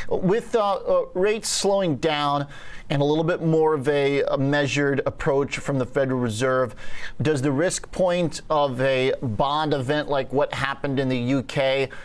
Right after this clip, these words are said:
is that past us, Michael? Have we sidestepped, uh, the potential worst scenario for treasuries in your mind?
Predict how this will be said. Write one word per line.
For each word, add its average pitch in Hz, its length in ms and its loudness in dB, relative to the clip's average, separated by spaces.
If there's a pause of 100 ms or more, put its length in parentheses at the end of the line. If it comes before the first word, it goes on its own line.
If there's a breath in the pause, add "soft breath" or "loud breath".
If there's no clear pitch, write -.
(160 loud breath)
is 113 140 -2
that 147 260 -2
past 160 420 -4
us, 160 220 -2
Michael? 165 580 0
Have 135 240 -2
we 147 300 2
sidestepped, 151 1040 -2
uh, 143 320 4
the 131 120 -2
potential 147 540 -2
worst 143 460 0
scenario 143 420 2
for 139 160 -4
treasuries 139 520 0
in 151 80 0
your 147 80 0
mind? 151 300 -2